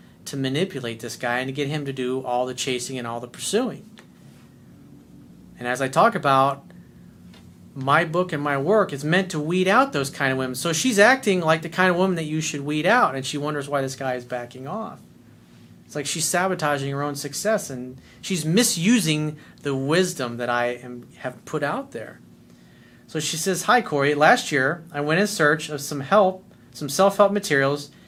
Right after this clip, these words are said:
to help me start meeting men with whom I felt compatible, and then I stumbled across your website. I've downloaded your book,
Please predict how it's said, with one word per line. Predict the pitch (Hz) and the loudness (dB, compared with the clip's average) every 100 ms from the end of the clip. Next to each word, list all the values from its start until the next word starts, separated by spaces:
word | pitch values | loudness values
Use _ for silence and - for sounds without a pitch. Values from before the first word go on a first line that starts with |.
| - - - | -20 -20 -12
to | - | -4
help | 151 220 | 2 4
me | 226 226 | 4 2
start | - 180 175 | 4 4 4
meeting | 147 160 180 156 151 | 2 -2 0 0 -2
men | 131 123 120 135 143 | -2 -2 -4 -6 -6
with | 147 147 | -4 -4
whom | - 131 131 | -4 -6 -4
I | 139 | -8
felt | 139 127 131 | -6 -6 -6
compatible, | - 143 240 262 147 139 143 - - - - | -10 2 4 4 2 0 -2 -8 -20 -20 -4
and | 147 | 2
then | 202 | 4
I | |
stumbled | 226 226 175 175 | 2 0 -2 -2
across | 165 139 135 | 2 2 2
your | 165 | 0
website. | 170 240 233 - 117 117 - - - - - - | 2 2 2 -4 -4 -6 -16 -20 -20 -20 -20 -6
I've | 139 | -4
downloaded | 143 143 170 208 226 | 2 4 6 4 4
your | 269 | 0
book, | 180 131 147 | 0 0 0